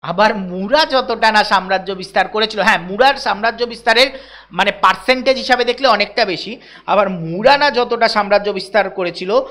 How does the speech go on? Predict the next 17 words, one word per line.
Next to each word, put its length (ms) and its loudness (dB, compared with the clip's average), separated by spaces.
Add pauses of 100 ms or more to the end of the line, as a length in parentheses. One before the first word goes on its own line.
(260)
তার 180 4 (140)
থেকে 300 -2
তার 380 2
ছেলে 320 -2
ভাইজিন 800 0 (540)
আরও 300 2
বেশি 220 -6
সাম্রাজ্য 460 -6
বিস্তার 320 -12
করে 180 -12
ফেলে। 220 -10
তো 340 -6
এরকমভাবে 800 -4 (440)
পুরোপুরি 440 -2
ইউরোপের 680 -4
রাস্তা 580 2 (400)
পুরোপুরি 580 -4